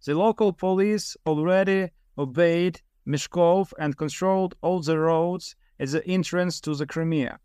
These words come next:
In addition, Russian Cossack patrols roamed the peninsula,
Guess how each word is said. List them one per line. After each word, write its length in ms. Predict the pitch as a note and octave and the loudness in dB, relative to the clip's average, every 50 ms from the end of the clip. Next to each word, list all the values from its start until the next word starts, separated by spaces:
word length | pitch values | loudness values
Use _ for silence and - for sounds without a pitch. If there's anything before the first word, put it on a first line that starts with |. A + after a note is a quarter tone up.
| _ _ _ _ _ _ _ - | _ _ _ _ _ _ _ -6
In 100 | - D3+ E3+ | -2 0 0
addition, 460 | F3 E3+ A3 B3 G#3+ - - F#3 F#3 | 2 2 2 2 2 0 0 0 0
Russian 540 | F3+ E3 F3 F#3 G#3 G3+ - - G3+ F#3+ E3+ | 0 0 2 2 2 2 0 -2 -4 -4 -4
Cossack 480 | - - F3+ F#3 F#3 D#3 C#3 D3+ C#3 - _ | -2 0 2 4 4 2 0 -2 -6 -6 _
patrols 720 | - F3 F3 D#3+ - - E3+ E3 E3 E3+ E3+ E3 - - _ _ _ _ _ - | 0 0 0 0 0 -2 -2 -2 -2 -2 -4 -8 -12 -18 _ _ _ _ _ 2
roamed 400 | D#3+ F#3 F#3 F#3+ F#3+ G3 F#3+ D3+ | 4 6 6 6 4 2 0 0
the 160 | C#3 D3+ D3+ | -2 -4 -2
peninsula, 800 | - E3 E3 E3 D#3+ D#3 C#3+ - - E3+ F3 F#3 F#3+ G#3+ B3+ | 0 -2 0 0 0 0 -2 -2 -4 -2 0 2 2 2 0